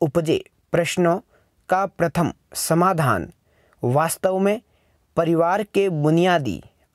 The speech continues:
और सबसे व्यावहारिक इकाई में ही संभव है। विराम। न्यायालय महिलाओं के अधिकारों के लिए नियम और अधिनियम तो बना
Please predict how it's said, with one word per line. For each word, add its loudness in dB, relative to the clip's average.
और 0
सबसे -2
व्यावहारिक -2
इकाई -2
में 2
ही -4
संभव 0
है। -2
विराम। -2
न्यायालय 2
महिलाओं 2
के -2
अधिकारों 0
के 0
लिए 2
नियम 2
और -2
अधिनियम 0
तो 2
बना 0